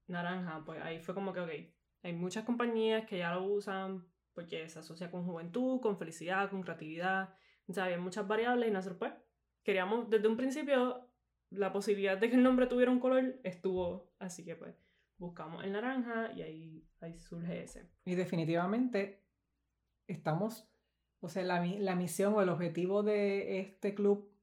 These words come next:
Speaker 2: que comenzó con la idea de podcast, pero vienen otras cosas por ahí, es, eh, atraer a los jóvenes y demostrarles, ¿verdad? Hasta cierto punto de que se puede, de que, eh, yo sé que hay muchas dudas y muchos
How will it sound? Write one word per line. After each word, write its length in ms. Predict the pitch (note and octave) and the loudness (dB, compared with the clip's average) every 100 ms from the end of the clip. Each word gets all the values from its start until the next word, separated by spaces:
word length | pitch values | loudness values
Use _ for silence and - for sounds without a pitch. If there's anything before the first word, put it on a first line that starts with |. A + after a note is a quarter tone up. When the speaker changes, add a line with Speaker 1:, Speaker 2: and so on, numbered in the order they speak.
| _ _ _ _ - | _ _ _ _ -10
Speaker 2:
que 120 | E3 | -4
comenzó 360 | E3 D#3+ D#3 E3 | 0 0 0 -2
con 100 | F3+ | 2
la 80 | F#3+ | 4
idea 140 | G3 | 6
de 100 | G3 | 4
podcast, 440 | G3 F#3+ - D#3 - | 2 0 0 -4 -2
pero 180 | D3+ | -2
vienen 240 | C#3+ D3 E3 | -2 -2 -2
otras 200 | F3+ F3 | -4 -6
cosas 260 | F#3+ G3 | -6 -8
por 180 | - F#3 | -4 -4
ahí, 360 | F3+ G3+ G#3 - _ _ - _ _ _ - | -2 -2 -4 -10 _ _ -20 _ _ _ -4
es, 360 | F3+ G3+ - _ _ | -4 -4 -12 _ _
eh, 720 | F3+ E3+ D#3+ D#3 D3 C#3+ - - | -6 -4 -2 -2 -2 -4 -10 -10
atraer 360 | E3+ D#3+ D#3 | -4 2 2
a 60 | F#3 | 4
los 200 | G3+ G3+ | 0 0
jóvenes 840 | - - G3+ F3 D3+ D#3 - - _ _ _ _ _ _ _ _ _ _ | -8 2 4 4 0 -4 -10 -18 _ _ _ _ _ _ _ _ _ _
y 260 | F3+ F3 | -2 0
demostrarles, 840 | E3+ F3 E3+ - F3 G#3+ G3+ F3 F3+ - | 2 0 0 0 2 2 2 0 -2 -8
¿verdad? 320 | F3 D#3+ F#3 | -6 -4 -4
Hasta 180 | F3 F3 | -4 -6
cierto 320 | D#3 E3 F#3+ | -6 -6 -4
punto 380 | G3+ A3 G#3+ F3+ | -2 -2 0 -2
de 200 | D#3+ E3 | -2 -2
que 280 | D#3 D#3 D#3 | 0 -2 -2
se 200 | - F3 | -4 -6
puede, 600 | D#3+ E3+ F#3 G#3 F#3 F3+ | -2 0 4 4 4 0
de 200 | D#3 D#3+ | -2 -2
que, 440 | D#3 D3+ D3+ D3+ - _ _ _ - | -2 -2 -2 -4 -10 _ _ _ -10
eh, 320 | D#3 D#3 D#3 | -6 -2 -2
yo 140 | D#3+ | -2
sé 180 | D#3 F#3 | -4 -4
que 160 | F3+ F3 | -2 -2
hay 100 | F#3 | -2
muchas 360 | F#3 F#3+ F3 | -2 -2 -2
dudas 420 | E3+ F3+ F#3 F3+ F3+ | -2 0 0 0 -2
y 80 | E3+ | -2
muchos 380 | E3 D#3+ F3+ | -2 -4 -4